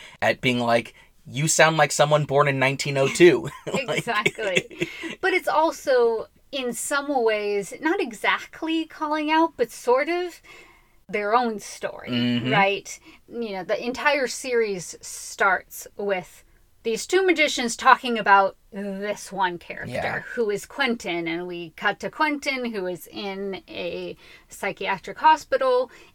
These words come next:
Speaker 2: and that tells the viewer that this is the main character.
Speaker 1: Yeah.
Speaker 2: This is the character whose story we're following. And I think that the show, following along with the books,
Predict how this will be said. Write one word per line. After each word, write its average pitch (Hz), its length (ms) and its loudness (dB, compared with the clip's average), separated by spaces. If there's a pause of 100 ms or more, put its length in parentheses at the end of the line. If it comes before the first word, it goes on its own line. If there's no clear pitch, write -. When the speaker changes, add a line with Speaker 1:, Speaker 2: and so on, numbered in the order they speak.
(100)
Speaker 2:
and 208 480 -4 (420)
that 202 320 2
tells 214 420 2
the 208 120 -2
viewer 196 640 4
that 185 300 -2 (500)
this 196 240 0
is 98 140 -10
the 95 100 -10
main 95 220 -12
character. - 560 -12
Speaker 1:
Yeah. 220 160 0
Speaker 2:
This - 100 -8
is 185 120 -16
the 175 60 -16
character 185 420 -6 (140)
whose 185 200 -8
story 175 300 -4
we're 165 120 -8
following. - 720 0 (800)
And 190 720 -2
I 214 160 2
think 180 440 -8
that 170 300 -4 (380)
the 208 180 -4
show, 196 840 2 (340)
following 226 340 0
along 202 280 -2
with 233 140 -14
the 185 80 -12
books, - 880 -2